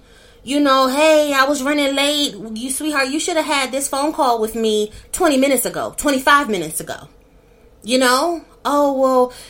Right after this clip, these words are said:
I mean, we here now." No, you're there now. I left. You're there now.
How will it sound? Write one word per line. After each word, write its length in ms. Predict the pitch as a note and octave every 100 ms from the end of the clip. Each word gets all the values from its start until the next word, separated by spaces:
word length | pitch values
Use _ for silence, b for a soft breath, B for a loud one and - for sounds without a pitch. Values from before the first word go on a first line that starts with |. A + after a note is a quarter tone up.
| B -
I 80 | D4
mean, 240 | D#4+ D4+
we 120 | D#4
here 300 | C#4 F4+ E4+
now." 300 | D4+ F4 E4
No, 260 | C#4 C#4+ A#3
you're 380 | F3+ F#3 A4 A#4+
there 240 | A#3+ F#3+
now. 380 | F#3 E3+ D#3 -
I 180 | - B4 F4+
left. 480 | F#4+ - - - - - - - _
You're 320 | G3+ A3+ A#4+ C5+
there 200 | A#3 F#3
now. 220 | E3